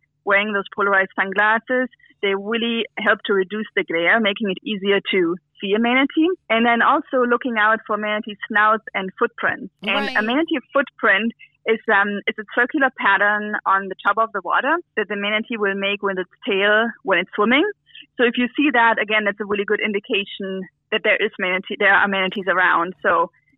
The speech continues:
Speaker 1: trying to slow down and watch out for them. And like I said before, trying to not feed or water them because that's gonna lure them towards your boat, and, you know, potentially puts them in more danger than, than necessary. <laughs>
Speaker 2: Right, they've got that big, flat, kind of beaver tail.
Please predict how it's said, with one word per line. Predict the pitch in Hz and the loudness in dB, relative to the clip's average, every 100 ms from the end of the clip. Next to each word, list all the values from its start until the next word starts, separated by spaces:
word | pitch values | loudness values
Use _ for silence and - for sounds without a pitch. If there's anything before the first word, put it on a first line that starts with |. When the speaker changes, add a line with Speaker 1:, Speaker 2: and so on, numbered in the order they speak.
| - | -2
Speaker 1:
trying | 214 196 | 0 0
to | 196 | -4
slow | 214 202 | -2 0
down | 190 185 185 | 2 2 2
and | 175 | 0
watch | 190 190 | -2 -2
out | - 180 _ | 0 -2 _
for | 180 | -4
them. | 175 170 175 | -2 -2 -2
And | 202 | -2
like | 208 | 0
I | 208 - | -2 -2
said | 220 | -6
before, | 202 202 214 196 | -6 -8 -4 -4
trying | - 190 196 196 | 0 -2 -2 -4
to | 196 | -2
not | 196 208 - | 0 -2 -4
feed | 226 | 0
or | 202 | 0
water | 196 190 190 | 4 4 4
them | 185 180 185 | 2 -2 -2
because | 180 190 185 | -6 -4 -4
that's | 190 | -6
gonna | - 202 190 | -4 -4 -4
lure | 196 202 | -2 -2
them | 185 190 | -4 -6
towards | - 196 190 - | -6 -2 -2 -2
your | 196 | -2
boat, | 185 170 185 _ _ - - | 0 0 -4 _ _ -20 -2
and, | 190 175 175 | 0 0 -2
you | 196 | -2
know, | 180 - | -2 -2
potentially | 226 196 208 185 | -6 -4 -2 -4
puts | - 190 _ | -2 -4 _
them | 180 180 | -2 0
in | 185 180 | -4 0
more | 190 | 0
danger | 185 175 175 170 165 | 0 -2 0 -2 0
than, | 165 165 - _ - | -2 -2 -10 _ -4
than | 214 208 | -2 0
necessary. | 180 - - - - 185 240 | 0 -2 -6 -4 -2 -2 -4
<laughs> | 226 | -8
Speaker 2:
Right, | 208 | -8
they've | 214 196 | -8 -6
got | 220 | -4
that | 208 170 | -4 -2
big, | 208 180 | -4 -4
flat, | - - 196 196 196 185 - | -8 -4 0 0 0 -2 -6
kind | 196 185 | -4 -2
of | 165 | 0
beaver | 170 196 180 | 0 0 0
tail. | 170 180 165 135 127 | -2 0 0 -2 -4